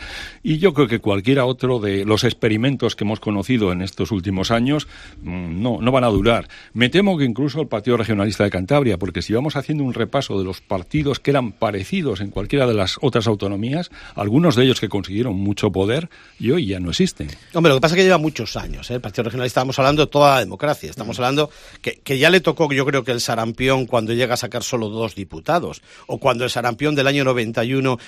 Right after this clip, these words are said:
Speaker 2: cuando cree, es el denunciante de Ormachea, cree que lo va a tener, y es cuando saca su peor resultado. Yo creo que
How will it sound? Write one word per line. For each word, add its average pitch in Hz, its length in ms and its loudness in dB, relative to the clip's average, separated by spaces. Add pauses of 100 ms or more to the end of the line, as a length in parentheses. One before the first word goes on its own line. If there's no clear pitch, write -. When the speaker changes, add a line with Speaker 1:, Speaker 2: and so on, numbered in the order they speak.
(120)
Speaker 2:
cuando 120 380 0
cree, 151 380 4
es 135 100 -4
el 139 120 -6
denunciante 131 540 -4
de 123 60 -4
Ormachea, 120 520 -4 (220)
cree 156 200 0
que 156 100 0
lo 135 100 2
va 143 80 4
a 139 60 2
tener, 139 260 -2 (100)
y 147 100 -4
es - 220 -6
cuando 120 300 -2
saca - 240 0
su 123 160 -2
peor 123 300 2
resultado. 98 560 -2 (180)
Yo 160 120 4
creo 185 120 4
que 175 220 -2